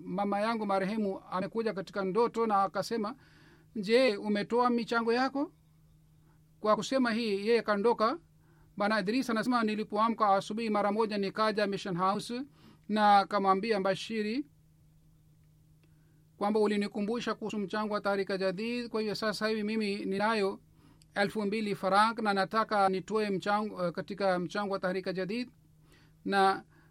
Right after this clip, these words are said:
kesho yake, ni baada ya kutoa mchango, kesho yake hasara aliyopata, Mungu alimpatia contract ingine, na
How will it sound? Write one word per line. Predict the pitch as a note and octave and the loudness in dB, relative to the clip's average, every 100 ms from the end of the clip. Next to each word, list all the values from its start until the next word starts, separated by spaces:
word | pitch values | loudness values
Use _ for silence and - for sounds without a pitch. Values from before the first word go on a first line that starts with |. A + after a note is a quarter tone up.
| _ - _ _ _ _ | _ -20 _ _ _ _
kesho | A3+ - A#3 | -4 0 4
yake, | A#3+ A#3+ G#3+ F#3+ | 4 2 0 0
ni | G3 | 0
baada | G3 G#3 G#3+ | 0 0 0
ya | |
kutoa | F#3 - A3 G3 | -4 0 2 2
mchango, | E3 A3 G#3 G#3 G3 | -2 -2 -2 -4 -6
kesho | A3 G3+ G#3 | -6 -4 -2
yake | G#3+ A3+ G#3+ G#3+ A#3 G#3 - | 0 0 0 -2 -4 -8 -6
hasara | F#3+ G#3+ A#3+ A3+ G3 | -4 0 2 4 2
aliyopata, | F#3 F#3+ G3 F3+ G#3+ G#3+ G#3 C4 - _ - - _ _ _ _ _ _ _ - | -2 -2 -2 0 -2 0 -4 -4 -12 _ -20 -20 _ _ _ _ _ _ _ -6
Mungu | G3+ A#3+ G#3 F#3+ F#3+ - _ _ _ _ _ _ | -2 0 2 2 2 -4 _ _ _ _ _ _
alimpatia | F3 G3 G#3 G3 F#3+ A3 A3+ | 0 0 0 0 -2 0 0
contract | - G3+ F#3 A3+ G#3+ | 0 -2 -2 -4 -2
ingine, | G3+ F#3+ A3 A3+ A3+ | -4 -4 -2 -2 -2
na | A3 | -4